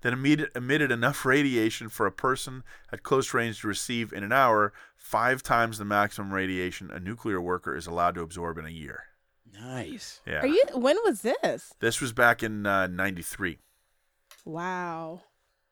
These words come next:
Speaker 1: After working with the radioactive material found under and around the apartment housing, he got fired because he found, by the way,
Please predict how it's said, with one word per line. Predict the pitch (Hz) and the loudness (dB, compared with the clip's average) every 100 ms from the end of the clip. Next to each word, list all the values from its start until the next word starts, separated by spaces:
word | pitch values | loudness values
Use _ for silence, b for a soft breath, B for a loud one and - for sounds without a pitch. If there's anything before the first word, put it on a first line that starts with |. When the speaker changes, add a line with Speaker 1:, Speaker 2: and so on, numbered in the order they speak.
| _ | _
Speaker 1:
After | - 101 98 | -10 -6 2
working | 131 151 165 | 2 2 -2
with | 147 | -4
the | 139 | 2
radioactive | 139 135 123 | 4 4 2
material | 113 - 127 113 | -2 -2 -2 0
found | - 113 113 - | 2 2 2 -2
under | 120 127 127 | -6 0 0
and | - 113 | 0 -2
around | 98 104 117 113 | 0 2 2 2
the | |
apartment | 101 - 113 76 87 | -2 2 2 2 -6
housing, | 87 82 85 87 | -8 -8 -10 -4
he | 127 | 2
got | 185 | 2
fired | - 143 131 107 | 6 8 8 6
because | - 104 | -2 -4
he | 101 | -4
found, | - 107 104 101 92 | -2 0 2 0 0
by | 85 | -2
the | 80 | -2
way, | 73 | -6